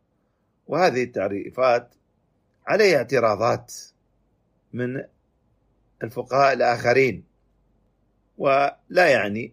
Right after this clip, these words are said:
أن هذه الاعتراضات معناها أنه لا يصح مما ذكر من التعريفات في معنى النجاسة. فإذن الخلاصة أن النجاسة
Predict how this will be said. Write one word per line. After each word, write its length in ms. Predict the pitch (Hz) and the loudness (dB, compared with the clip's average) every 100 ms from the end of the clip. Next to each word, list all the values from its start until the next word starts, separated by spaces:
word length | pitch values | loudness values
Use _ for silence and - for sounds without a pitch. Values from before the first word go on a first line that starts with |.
| - | -14
أن 220 | 101 95 | -12 -8
هذه 460 | 104 107 92 92 - | -6 -6 -6 -8 -10
الاعتراضات 1000 | 87 92 - 95 90 90 107 101 - _ _ _ _ _ _ _ _ _ | -12 -12 -12 -10 -8 -4 -2 -2 -4 _ _ _ _ _ _ _ _ _
معناها 600 | 104 95 104 104 101 - | -8 -6 -4 -4 -6 -8
أنه 340 | 107 101 101 104 | -8 -6 -2 2
لا 140 | 120 | 4
يصح 340 | 107 95 90 - - _ _ _ _ _ _ | 2 -2 -10 -14 -20 _ _ _ _ _ _
مما 260 | 101 95 87 | -12 -8 -6
ذكر 360 | 101 - 101 101 | -6 -4 -4 -4
من 120 | 101 | -6
التعريفات 840 | 80 98 92 90 107 98 92 - _ _ _ _ _ _ _ | -8 -6 -6 -6 -2 -2 -4 -10 _ _ _ _ _ _ _
في 400 | 110 104 107 - _ _ - - _ _ _ _ _ _ _ | -4 -2 -4 -8 _ _ -20 -20 _ _ _ _ _ _ _
معنى 500 | 120 98 101 107 - | -4 -2 -2 -2 -4
النجاسة. 600 | 107 98 92 95 - - - _ _ _ _ _ _ _ _ _ - | -4 -2 -2 -4 -4 -12 -18 _ _ _ _ _ _ _ _ _ -2
فإذن 440 | 160 165 139 180 - _ _ _ _ 123 | 0 2 -2 -4 -14 _ _ _ _ -16
الخلاصة 640 | 120 127 110 85 - 135 - _ _ _ _ _ _ _ - | -6 -2 0 -2 -6 -10 -14 _ _ _ _ _ _ _ -6
أن 160 | 147 110 | -4 -2
النجاسة 680 | 92 78 110 101 - 104 | -4 -2 0 0 -2 -10